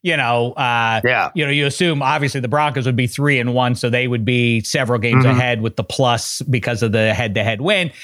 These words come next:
Speaker 1: If K C beats Tampa Bay, it's over for the Raiders in the division. They g-, they gotta get
Speaker 2: Right.
Speaker 1: this one. I like the,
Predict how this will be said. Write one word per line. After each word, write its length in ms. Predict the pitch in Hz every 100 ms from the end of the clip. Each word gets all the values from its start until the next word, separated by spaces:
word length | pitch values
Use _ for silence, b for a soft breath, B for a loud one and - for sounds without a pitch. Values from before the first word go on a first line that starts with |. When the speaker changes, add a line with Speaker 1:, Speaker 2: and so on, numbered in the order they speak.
| B 156
Speaker 1:
If 140 | -
K 200 | 170 143
C 220 | - 151
beats 260 | 135 127 -
Tampa 300 | 156 135 127
Bay, 180 | 170 180
it's 160 | -
over 300 | 175 202 123
for 160 | 104 104
the 100 | 98
Raiders 420 | 143 156 101 95
in 120 | 110
the 80 | 101
division. 520 | 98 123 247 170 143 135 B B
They 120 | 294 285
g-, 120 | 285
they 140 | 285
gotta 220 | 277 262 220
get 180 | 143
Speaker 2:
Right. 80 | 147
Speaker 1:
this 180 | 202 180
one. 400 | 180 185 185 151 b b b - - 185
I 160 | 247
like 260 | 254 269 233
the, 140 | -